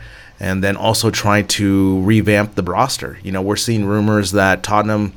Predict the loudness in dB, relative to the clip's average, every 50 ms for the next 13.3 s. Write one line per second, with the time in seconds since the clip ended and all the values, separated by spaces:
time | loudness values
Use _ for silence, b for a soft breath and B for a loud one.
0 | -14 -12 -4 -4 -2 0 0 -2 -2 -2 -4 -4 -2 -2 -2 0 0 -2 0 0
1 | 0 2 4 4 4 2 2 2 0 0 0 0 0 2 4 4 4 4 2 2
2 | 2 0 0 -2 B B B B B B B B 0 0 2 2 2 0 0 -2
3 | -2 -2 -4 -4 0 2 2 2 0 0 -2 -2 -4 -4 -2 0 0 0 0 -2
4 | -4 -4 -4 -2 0 0 0 0 0 0 0 0 0 -2 -4 -4 -2 0 0 0
5 | 0 0 0 0 2 2 2 2 2 2 2 0 0 0 0 -2 B B B B
6 | B B B B -2 -2 -2 -2 -4 -10 -4 0 2 2 2 2 2 2 2 2
7 | 2 2 0 -2 -6 -6 -4 -2 -2 -2 -2 -2 -6 -8 -8 -8 -6 -2 0 0
8 | 0 0 0 0 2 2 0 0 0 -4 -4 -4 -2 0 2 2 2 0 0 0
9 | -2 -2 -2 -4 -6 -6 -2 0 0 2 2 0 -2 -4 B B B B B B
10 | B B -12 -6 -2 2 2 2 2 2 -2 -4 -2 -2 0 0 0 0 0 -4
11 | -4 -4 -4 -4 -4 -6 -6 -6 -4 -2 -2 -2 -2 -2 -8 -10 -8 -8 -8 -10
12 | -8 -10 -10 -10 -8 -6 -6 -4 -4 -6 -4 -6 -8 -8 -8 -8 -8 -8 -8 -8
13 | -10 -10 -10 -12 -12 -12